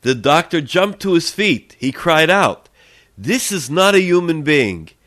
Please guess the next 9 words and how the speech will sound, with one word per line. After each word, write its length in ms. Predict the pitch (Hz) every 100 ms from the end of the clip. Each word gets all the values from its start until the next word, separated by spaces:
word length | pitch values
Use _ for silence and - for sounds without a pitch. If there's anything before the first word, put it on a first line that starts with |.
| _ _ _
He 180 | 147 156
is 200 | 139 175
either 260 | 180 156
an 100 | 131
angel 760 | 107 143 170 170 196 208 214 - _ _ _ -
or 120 | 120
the 140 | 110
devil 440 | 107 92 143 151 156
himself." 800 | 147 135 - 120 85 - _ _